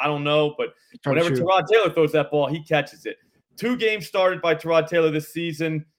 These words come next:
Speaker 1: He went over this number in both of them, like, five for forty-something in one, and then, like, seven for, like, ninety-something in another. Look, Tyrod Taylor's no quitter.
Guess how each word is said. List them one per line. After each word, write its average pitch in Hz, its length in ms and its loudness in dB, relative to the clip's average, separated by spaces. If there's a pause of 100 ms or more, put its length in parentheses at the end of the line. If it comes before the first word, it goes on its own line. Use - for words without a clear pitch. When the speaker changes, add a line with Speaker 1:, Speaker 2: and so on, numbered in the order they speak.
(160)
Speaker 1:
He 147 80 0
went 165 140 0
over 160 100 2
this 151 160 0
number 147 180 -4
in 127 120 -10
both 143 260 -2
of 139 140 0
them, 135 180 -6
like, 117 180 -6
five 147 300 -2
for 131 80 -18
forty-something 143 680 -6
in 127 140 -8
one, 135 460 -4
and 123 160 -6
then, 117 340 -6
like, 110 240 -6
seven 131 420 -6
for, 123 100 -8
like, 110 180 -8
ninety-something 120 600 -8
in 113 100 -8
another. 123 360 0 (800)
Look, 127 220 -6
Tyrod 147 280 0
Taylor's 135 280 0
no 127 120 -6
quitter. 123 500 0